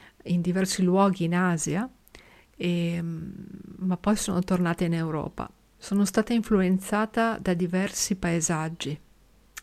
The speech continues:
come hai detto tu nella tua introduzione sulla cultura,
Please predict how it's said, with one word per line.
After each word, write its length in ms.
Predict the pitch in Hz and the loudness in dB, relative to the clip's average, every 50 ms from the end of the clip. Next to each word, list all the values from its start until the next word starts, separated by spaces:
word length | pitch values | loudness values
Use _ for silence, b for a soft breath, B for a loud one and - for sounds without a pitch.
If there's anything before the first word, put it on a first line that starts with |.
| - | -8
come 240 | - - 185 185 180 | -2 2 4 6 6
hai 60 | 180 | 6
detto 320 | 175 180 180 180 - 190 185 | 4 2 0 0 -2 -4 -4
tu 240 | - - 196 196 | -2 -2 0 2
nella 220 | 185 180 175 160 165 | 2 2 0 -2 -4
tua 180 | - - 180 | -2 -2 -2
introduzione 920 | 170 165 - 165 165 - - - - - 180 160 160 165 151 139 - 170 175 - - _ - - _ - | -2 -2 -2 -4 -6 -6 -8 -8 -4 -2 -2 -2 -2 -2 -4 -6 -6 -8 -8 -10 -14 _ -20 -20 _ -14
sulla 240 | - - - 165 | -10 -6 -6 -6
cultura, 580 | 156 - 160 139 - - 180 165 151 151 156 185 | -4 -4 -8 -8 -6 -6 -6 -4 -4 -6 -8 -10